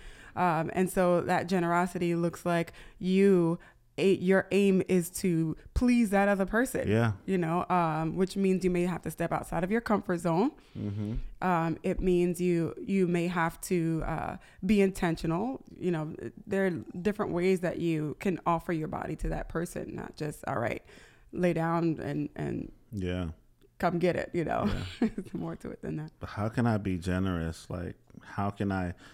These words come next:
Speaker 2: I give? And maybe you say, "Well, Rodney, I, I give a lot. I give a lot. You ain't talking to me. This is somebody else. My, my spouse is happy." Have you asked
Speaker 1: Have you
Speaker 2: them?
Speaker 1: asked them?
Speaker 2: Have you asked them, not out of guilt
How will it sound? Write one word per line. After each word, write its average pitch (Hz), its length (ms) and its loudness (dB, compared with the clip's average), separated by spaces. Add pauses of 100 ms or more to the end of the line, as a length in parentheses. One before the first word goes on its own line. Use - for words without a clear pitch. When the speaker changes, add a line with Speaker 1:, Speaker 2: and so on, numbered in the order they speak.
(140)
Speaker 2:
I 87 160 -2
give? 82 440 2
And 92 140 0
maybe 123 280 2
you 117 100 2
say, 110 140 0
"Well, 110 100 4
Rodney, 151 280 2
I, 180 220 0 (300)
I 185 140 -4
give 208 240 4
a 214 60 -2
lot. 269 320 -6 (400)
I - 80 0
give 220 200 -2
a 226 40 -4
lot. - 320 -6 (340)
You 80 180 -10 (200)
ain't 247 80 0
talking 170 300 0
to 135 60 -2
me. 190 120 -2
This - 180 -4
is - 80 -12
somebody 156 400 -6
else. 175 260 -6 (380)
My, 139 260 4
my - 220 0
spouse - 380 -2
is - 100 -6
happy." - 460 -6 (280)
Have 127 220 -6
you 139 140 -2
asked 196 240 -4
Speaker 1:
Have 202 140 0
you 196 100 2
Speaker 2:
them? 190 80 4
Speaker 1:
asked 254 240 -2
them? 175 300 0 (1400)
Speaker 2:
Have 131 200 0
you 110 160 0
asked 117 260 0
them, 170 160 -2
not 117 220 0
out 131 160 4
of 151 160 -4
guilt 131 420 0